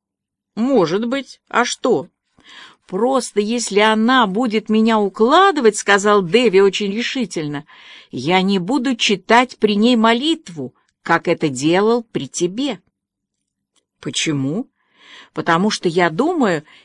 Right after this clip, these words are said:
нехорошо разговаривать с Богом в присутствии посторонних. Дора, если хочет, может читать молитву при ней, а я не буду.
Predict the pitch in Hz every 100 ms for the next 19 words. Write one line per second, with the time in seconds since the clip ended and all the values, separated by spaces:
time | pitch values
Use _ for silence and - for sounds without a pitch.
0 | - 247 330 349 349 339 311 214 165 165
1 | 160 185 190 160 151 147 139 135 226 320
2 | 285 180 - 175 170 - 151 - - 180
3 | 185 214 - 269 349 285 131 117 _ _
4 | _ _ - - - _ 262 403 359 254
5 | 220 196 202 202 240 190 - 160 208 269
6 | 320 311 - 294 302 302 294 302 302 302
7 | 311 311 330 359 320 165 131 _ _ -
8 | 143 143 147 220 285 311 185 196 262